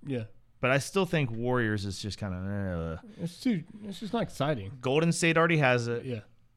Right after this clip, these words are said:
Speaker 2: You know, it's too close to being possibly like a Patriot unless you go o-, out of your way to make it. I mean, I think they should try to, like, the Pamunkey Indian tribe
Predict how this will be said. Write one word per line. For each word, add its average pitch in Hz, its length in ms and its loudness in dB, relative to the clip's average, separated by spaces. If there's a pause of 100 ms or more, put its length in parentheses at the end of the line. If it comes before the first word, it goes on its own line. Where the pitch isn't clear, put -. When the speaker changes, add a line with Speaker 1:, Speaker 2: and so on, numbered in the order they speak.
(720)
Speaker 2:
You 135 100 -4
know, 120 260 0
it's 120 220 -6
too 170 300 -2
close 143 540 -2
to 127 520 -4 (100)
being 127 240 -4
possibly 117 400 -6
like 113 140 -2
a 107 60 -8
Patriot 113 680 -4 (320)
unless 120 300 -2
you 139 80 -2
go 127 180 -4
o-, 127 240 -2
out 139 180 0
of 143 60 -2
your 127 120 -2
way 127 540 0 (520)
to 135 80 -6
make 123 240 -2
it. 120 80 -10
I 147 80 -2
mean, 160 200 2
I 196 200 2
think 285 260 -6
they 180 120 2
should 151 260 -2
try 139 280 -4
to, 127 320 -4
like, 123 280 -6
the 127 100 -2
Pamunkey 175 560 2
Indian 156 300 0
tribe 95 480 -4